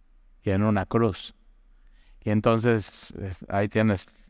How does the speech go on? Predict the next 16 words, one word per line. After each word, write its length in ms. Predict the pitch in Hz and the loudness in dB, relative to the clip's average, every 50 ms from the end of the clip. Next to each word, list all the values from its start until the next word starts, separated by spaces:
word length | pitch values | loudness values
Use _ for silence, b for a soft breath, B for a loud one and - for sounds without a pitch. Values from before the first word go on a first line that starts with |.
| - - | -20 -16
la... 420 | - - 104 98 95 92 92 - - | -10 -4 -2 0 0 0 0 0 0
y 280 | 110 120 127 127 123 | 0 2 4 4 4
Él 160 | 120 123 123 | 4 4 4
nos 200 | 123 120 113 101 | 4 2 2 2
viste 360 | 101 120 127 117 - 120 101 92 | 2 2 2 2 2 0 0 2
de 180 | 90 95 104 113 | 2 2 2 2
Él, 200 | 113 104 87 - - _ _ _ _ _ _ _ _ _ _ _ _ _ _ - _ _ | 0 -2 -4 -8 -12 _ _ _ _ _ _ _ _ _ _ _ _ _ _ -20 _ _
de 140 | 101 98 92 | -6 -6 -4
su 140 | - 107 95 | -4 -4 -2
justicia. 720 | - 113 101 - - 135 131 113 - 110 95 87 87 - _ _ _ _ _ _ _ _ _ _ _ _ _ _ _ _ | -2 -2 -4 -2 0 0 0 0 0 -4 -4 -6 -8 -14 _ _ _ _ _ _ _ _ _ _ _ _ _ _ _ _
Entonces, 760 | - 113 110 113 131 131 131 123 135 139 135 123 - - - _ _ _ _ _ _ - _ _ - _ - - - - - | -4 -4 0 2 2 2 2 2 2 2 2 2 0 -4 -12 _ _ _ _ _ _ -20 _ _ -20 _ -20 -20 -18 -10 -6
eh, 200 | - 135 110 107 - _ _ _ _ _ _ _ _ _ _ _ _ _ - | -2 0 0 0 -2 _ _ _ _ _ _ _ _ _ _ _ _ _ 0
chécate 440 | - 135 135 - 151 139 - 135 | 2 2 4 4 2 4 4 2
los 280 | 123 117 113 113 113 107 | 2 4 2 2 0 0
linderos 640 | 120 117 120 120 117 127 131 135 135 127 110 - - | 0 2 2 2 2 2 4 4 2 2 0 -4 -8
que, 460 | - - 107 101 101 104 107 110 - | -6 -4 -2 -2 -2 -2 -4 -6 -10